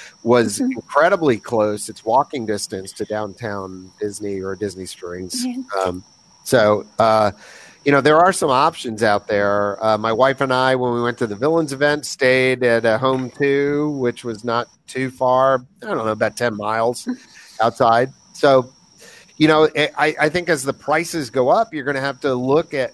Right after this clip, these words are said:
Speaker 1: different ways that you can make things more affordable for you and, you know, your family.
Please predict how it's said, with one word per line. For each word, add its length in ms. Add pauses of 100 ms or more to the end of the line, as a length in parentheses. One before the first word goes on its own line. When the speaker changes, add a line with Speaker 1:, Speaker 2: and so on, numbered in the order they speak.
Speaker 1:
different 340
ways 480
that 160
you 140
can 300
make 320
things 460
more 340
affordable 800
for 380
you 1160
and, 520
you 120
know, 200
your 240
family. 520